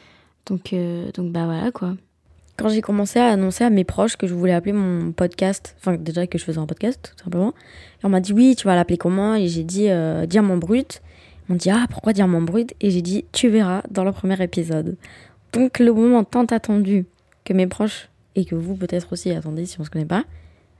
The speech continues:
arrive, je vais vous expliquer pourquoi Diamant Brut, d'où ça vient, et ce que ça veut dire tout simplement.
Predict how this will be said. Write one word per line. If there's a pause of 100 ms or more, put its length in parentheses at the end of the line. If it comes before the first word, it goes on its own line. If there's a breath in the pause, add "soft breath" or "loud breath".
(140 soft breath)
arrive,
je
vais
vous
expliquer
pourquoi
Diamant
Brut, (560 soft breath)
d'où
ça
vient, (560 soft breath)
et
ce
que
ça
veut
dire
tout
simplement.